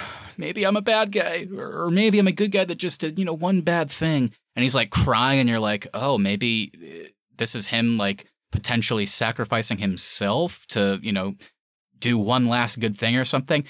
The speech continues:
And then the second that, you know, he has an opportunity to sacrifice somebody else in order to <laughs> preserve his own life, he does it. "Sorry, Tess," and just, like, throws her off a water tower.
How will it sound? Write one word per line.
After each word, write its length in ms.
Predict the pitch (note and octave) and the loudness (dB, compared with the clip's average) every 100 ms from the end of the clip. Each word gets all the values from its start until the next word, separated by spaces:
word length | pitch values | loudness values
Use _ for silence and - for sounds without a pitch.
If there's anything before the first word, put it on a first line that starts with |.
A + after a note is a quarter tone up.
| - - | -12 -2
And 100 | G3 | 4
then 80 | G3+ | 4
the 80 | E3 | 6
second 400 | - C3+ C3 A2+ | 2 2 0 0
that, 160 | A#2+ | -2
you 80 | A2+ | 0
know, 80 | G2+ | 0
he 100 | A2+ | 0
has 120 | G#2+ | 2
an 80 | G#2 | 2
opportunity 600 | G2+ G2+ - G#2 G2+ G2 | 0 -2 -2 0 0 -2
to 280 | - G2+ F#2+ | -2 -2 2
sacrifice 540 | - G2+ G2+ G#2+ G2 | 2 2 -2 -4 -2
somebody 360 | - G2+ G2+ F#2+ | 0 0 0 -2
else 220 | G2+ - | -2 -2
in 80 | G2+ | -2
order 160 | F#2 G2 | -4 -4
to 420 | G#2 A#2+ F#3 B3+ | -2 0 0 -2
<laughs> 40 | - | 0
preserve 400 | C#3+ A2 B2 A2+ | 0 2 0 2
his 140 | G#2 | 0
own 220 | G2+ G2 | 0 2
life, 200 | G2 G2 | 0 0
he 100 | A2+ | -2
does 180 | G2 G#2 | -2 -2
it. 140 | A#2 - - - | -2 -6 -14 -2
"Sorry, 500 | - A#3+ G#3+ G#3 G3+ | 0 4 4 4 2
Tess," 400 | - F#3 D#3+ - | 0 0 0 0
and 80 | C3 | 0
just, 100 | A#2 | -2
like, 100 | - | -6
throws 500 | - A#2 A2+ B2 B2 | -4 0 2 4 2
her 100 | A#2 | 0
off 140 | A2 | 2
a 60 | F#2+ | 0
water 340 | F#2+ G#2 G#2 | 2 2 0
tower. 440 | G#2 F2 F2+ F#2+ | 0 -2 -4 -6